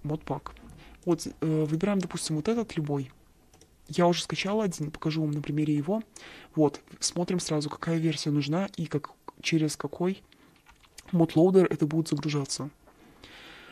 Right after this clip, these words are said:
Э, после устанавливаем его, он появится в My Modpacks. Вот, сегодня мы попробуем установить вот это вот Railcraft. Э, вот, он уже готов.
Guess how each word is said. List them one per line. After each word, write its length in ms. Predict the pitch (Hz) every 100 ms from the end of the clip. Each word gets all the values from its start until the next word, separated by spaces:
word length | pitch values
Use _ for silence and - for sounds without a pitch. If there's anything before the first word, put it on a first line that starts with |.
| - - - -
Э, 100 | 147
после 380 | - 180 -
устанавливаем 760 | 147 - 165 147 139 151 170 175
его, 360 | 190 190 202 202 -
он 140 | 165
появится 480 | 156 156 151 143 -
в 140 | 139
My 320 | 156 143 147 139
Modpacks. 600 | 143 - 143 190 - - _ 160
Вот, 260 | 156 143 - -
сегодня 340 | - 180 196
мы 80 | 170
попробуем 360 | - 156 160
установить 300 | 147 151 151 -
вот 100 | 151
это 160 | 147
вот 240 | 196 - - - -
Railcraft. 720 | 170 170 165 - 170 - - - _ _ _ _ _ _ - -
Э, 640 | 104 - 151 139 139 139 -
вот, 380 | 147 147 170 - - - - - - - -
он 100 | 160
уже 160 | 151
готов. 400 | 139 151 190 -